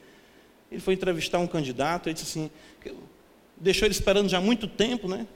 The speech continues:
Muito tempo mesmo. Quando ele entrou, entrou tranquilo. E aí ele disse assim: "Vamos fazer o teste para ver se você pode ser pastor." Ele: "Vamos." "Só letra aí, gato."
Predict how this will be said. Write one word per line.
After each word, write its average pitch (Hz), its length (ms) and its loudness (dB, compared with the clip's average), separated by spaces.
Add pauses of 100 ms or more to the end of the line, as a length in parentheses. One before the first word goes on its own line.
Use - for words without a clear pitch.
(1080)
Muito 233 240 6
tempo 226 320 0
mesmo. 196 380 0
Quando 196 160 2
ele 208 120 4
entrou, 180 360 2
entrou 185 200 -2
tranquilo. 190 600 -4 (1120)
E 165 120 -6
aí 170 280 -2
ele 170 100 -4
disse 165 120 -12
assim: 160 320 -6 (300)
"Vamos 190 160 0
fazer 180 200 2
o - 60 0
teste 180 280 0
para 151 80 -8
ver 151 60 -6
se - 60 -10
você 156 180 -8
pode 147 240 -6
ser 156 80 -6
pastor." 143 280 -4
Ele: 180 80 -8
"Vamos." 156 280 -2 (240)
"Só 190 200 2
letra 190 300 4
aí, 175 60 2
gato." 170 440 -2